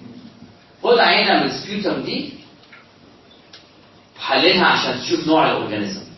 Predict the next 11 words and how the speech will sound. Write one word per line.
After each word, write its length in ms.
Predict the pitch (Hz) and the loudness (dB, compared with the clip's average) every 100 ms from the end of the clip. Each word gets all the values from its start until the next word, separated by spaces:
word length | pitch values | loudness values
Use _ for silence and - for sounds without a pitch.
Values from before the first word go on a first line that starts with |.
| - - - - 120 | -20 -20 -20 -16 -12
هتديله 540 | 117 123 156 151 139 | -12 -2 0 2 0
انتي 140 | 131 | -2
بايوتيك. 360 | 113 101 98 - - - - - - - - _ - - - - - - - _ _ - - - - | -2 -2 -4 -8 -18 -20 -20 -20 -20 -20 -20 _ -20 -20 -20 -20 -20 -20 -20 _ _ -20 -20 -12 -4
شيفت 440 | 240 247 - - | -2 0 -2 -2
تو 60 | - | -2
ذا 120 | - | 0
ليفت، 400 | 110 - - - - - _ _ _ _ _ _ _ _ - | -2 -6 -12 -20 -20 -20 _ _ _ _ _ _ _ _ -4
قلناها 420 | 120 139 160 160 | -2 2 2 4
دلوقتي 320 | 151 175 - | 4 4 4
كذا 260 | 175 175 180 | 2 2 4
مره، 420 | 214 226 - - | 2 0 -4 -10